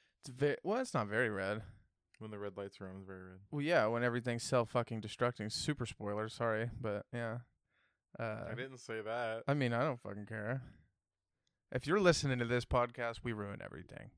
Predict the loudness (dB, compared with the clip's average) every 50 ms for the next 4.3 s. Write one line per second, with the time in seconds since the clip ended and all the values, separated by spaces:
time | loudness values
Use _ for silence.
0 | _ _ _ _ _ _ -20 -20 -20 -8 -4 -2 0 0 0 -2 -2 -4 -4 -4
1 | -6 -8 -10 -10 -10 -8 -8 -8 -8 -8 -8 -6 -6 -6 -4 -4 -4 -4 -4 -2
2 | -2 0 0 0 -2 -2 -2 -2 -4 -6 -6 -8 -8 -8 -8 -8 -8 -6 -6 -6
3 | -6 -8 -10 -10 -12 -12 -12 -10 -12 -12 -14 -14 -16 -16 -16 -18 -18 -18 -12 -8
4 | -8 -8 -8 -10 -14 -16